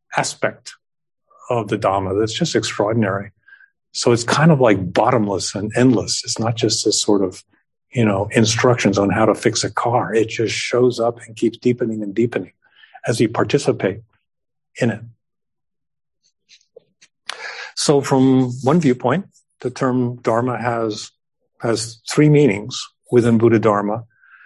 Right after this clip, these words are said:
three ways it lands, and that's what I'm gonna kind of explore tonight, see if this is a helpful way to, to get at it.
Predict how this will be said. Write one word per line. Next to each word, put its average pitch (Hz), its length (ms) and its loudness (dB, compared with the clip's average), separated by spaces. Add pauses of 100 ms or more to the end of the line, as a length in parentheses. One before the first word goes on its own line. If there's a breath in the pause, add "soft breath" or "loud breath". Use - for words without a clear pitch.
(140)
three 156 240 4
ways 135 240 6
it 113 140 0
lands, 117 320 -4
and 101 100 -2
that's 123 220 -6
what 120 80 -2
I'm 113 100 -2
gonna 104 400 -4
kind 113 180 0
of 107 60 -4
explore 110 540 2
tonight, 101 380 -14 (220)
see - 220 0
if 107 220 -2
this - 160 -2
is 98 100 0
a 98 120 2
helpful 113 400 2
way 104 180 4
to, 95 240 0 (300 soft breath)
to - 80 4
get 98 180 2
at 101 220 4
it. 92 160 -4